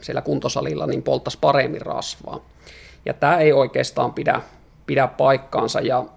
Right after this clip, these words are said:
salille mentäessä suosittelen kyllä, että mennään tekemään ihan, ihan oikeasti voimaharjoitus ja laitetaan sen mukaisesti riittävän suuret harjoituspainot. No, sit on tämmönen kunto-, kuntopiirityyppinen harjoittelu,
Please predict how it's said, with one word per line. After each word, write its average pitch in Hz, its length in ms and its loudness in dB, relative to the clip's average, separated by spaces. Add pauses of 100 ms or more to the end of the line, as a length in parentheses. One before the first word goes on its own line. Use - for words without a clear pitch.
salille 147 360 2
mentäessä 147 520 2
suosittelen 135 580 -2
kyllä, 131 280 -2
että - 160 -4
mennään 131 340 2
tekemään 127 460 -2
ihan, 127 300 -4 (100)
ihan 131 200 0
oikeasti 160 440 0
voimaharjoitus 160 720 0
ja 131 100 -4
laitetaan 143 560 -4
sen 131 180 -4
mukaisesti 131 460 -2
riittävän 139 440 -4
suuret - 400 -10 (100)
harjoituspainot. - 840 -8 (600)
No, 143 600 4 (720)
sit 160 240 -2
on 165 80 6
tämmönen 160 280 6
kunto-, 156 520 4
kuntopiirityyppinen 143 1080 0
harjoittelu, 131 760 0